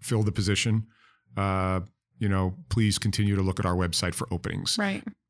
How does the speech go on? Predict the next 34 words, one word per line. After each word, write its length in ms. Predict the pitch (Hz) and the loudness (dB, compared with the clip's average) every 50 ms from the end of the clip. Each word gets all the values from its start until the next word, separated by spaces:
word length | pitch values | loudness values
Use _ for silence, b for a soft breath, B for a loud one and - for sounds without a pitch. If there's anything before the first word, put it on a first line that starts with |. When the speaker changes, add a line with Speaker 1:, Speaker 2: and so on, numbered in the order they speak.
| _ _ _ _ _ _ _ _ _ - 110 101 92 | _ _ _ _ _ _ _ _ _ -4 -2 -2 0
Speaker 1:
Be 240 | 98 127 127 127 127 | 2 4 4 6 4
prepared 420 | 120 - 107 - - 110 107 104 92 | 2 0 -2 0 0 2 2 2 0
for 140 | - 104 90 | 0 -2 0
that 220 | 87 92 90 87 | 0 2 2 2
as 100 | 95 - | 2 2
an 80 | 117 110 | 2 2
answer, 480 | 113 117 117 - - 160 156 147 b b b b b b b - | 2 2 2 0 0 0 0 0 b b b b b b b -2
rather 280 | 107 107 107 107 107 98 | 0 2 4 4 2 2
than, 380 | 107 104 104 104 101 101 110 113 | 2 2 4 4 2 0 0 0
"Next 240 | 117 113 117 - - | 0 0 0 0 0
time, 480 | - 117 110 107 104 104 101 101 110 - - | 2 2 2 4 4 2 2 0 -2 -2 -2
um, 240 | 98 98 95 95 92 | 0 2 2 0 0
don't 220 | 92 104 104 - | 0 0 0 0
wear 140 | 104 101 101 | 2 2 2
the 80 | 92 95 | 2 2
board 220 | 85 98 95 92 - | 0 0 0 0 0
shorts 300 | - 113 95 92 - - | 0 0 -2 -2 0 0
to 40 | 107 | 0
the 100 | 92 92 | 2 2
interview." 260 | 90 87 82 - - - - - | 2 2 2 0 -2 -4 -2 0
Speaker 2:
Right, 180 | 226 214 196 180 | 0 0 0 0
right, 160 | 175 175 - | -2 -2 -2
right. 80 | 185 | 0
Speaker 1:
Right? 160 | 98 98 - - | 0 0 2 2
'Cause 140 | - 113 | 0 2
you're 100 | - 120 | 2 4
not 120 | 113 104 107 | 2 2 0
gonna 120 | 101 92 | 0 -2
get 180 | 90 104 110 - | -2 -2 -4 -4
that. 240 | - - - - - _ _ _ _ _ _ _ _ _ _ _ _ _ _ _ _ | -8 -10 -10 -12 -14 _ _ _ _ _ _ _ _ _ _ _ _ _ _ _ _
Just 180 | - - - - | -4 -2 0 0
not 120 | 113 98 | 0 0
gonna 140 | - - 92 | 0 -2 -2
happen. 440 | - 110 - - - - - - - | -2 -2 -4 -6 -6 -8 -8 -8 -8